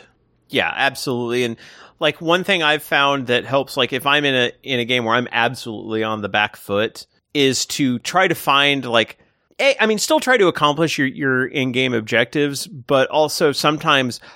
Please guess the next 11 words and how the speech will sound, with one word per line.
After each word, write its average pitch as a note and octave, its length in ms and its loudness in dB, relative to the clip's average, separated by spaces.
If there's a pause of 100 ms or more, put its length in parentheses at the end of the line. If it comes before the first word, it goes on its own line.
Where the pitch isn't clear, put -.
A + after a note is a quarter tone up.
find E3+ 460 0
that D#3 200 0
little C#3+ 220 2
thing C#3+ 260 0
you C3+ 140 0
can B2 180 -4
do A#2+ 200 0
that's A#2+ 220 0
a B2 40 0
moral G#2 340 0
victory. C#3+ 680 -2